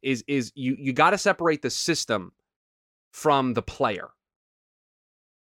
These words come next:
And that's, that's what I'm trying to do here. Um, and so that's kind of the problem.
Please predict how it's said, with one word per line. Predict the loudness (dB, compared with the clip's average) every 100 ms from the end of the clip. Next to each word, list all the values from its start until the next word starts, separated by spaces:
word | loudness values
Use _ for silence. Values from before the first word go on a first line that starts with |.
| _ -14
And | 0
that's, | 2 2 -2
that's | 0 0 0
what | -2
I'm | 0
trying | -2 0
to |
do | 0 -2
here. | -4 -12 -20 _ _ _ _ _ -2
Um, | 2 2 0 -8 -18 _ _ _ _ _ _ _ _
and | -4
so | 0
that's | 4 2 2
kind | 0 0
of |
the | -2
problem. | -4 -6 _